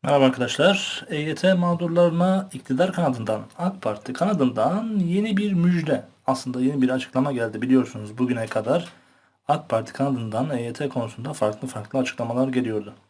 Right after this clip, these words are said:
Bürokratlar, "Hayır, E Y T yasasını çıkaramayız, buna kaynağımız yok." derken milletvekilleri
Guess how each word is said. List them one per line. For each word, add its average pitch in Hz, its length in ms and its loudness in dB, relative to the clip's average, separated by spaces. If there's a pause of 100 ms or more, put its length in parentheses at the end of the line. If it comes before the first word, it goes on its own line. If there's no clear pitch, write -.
(680)
Bürokratlar, 127 960 4 (300)
"Hayır, 143 360 0
E 131 100 -4
Y 120 160 -2
T 131 100 0
yasasını 120 380 -6
çıkaramayız, 123 580 -6
buna 123 180 -4
kaynağımız 120 540 -6
yok." 131 220 -2
derken 135 380 -2 (440)
milletvekilleri 123 1080 -4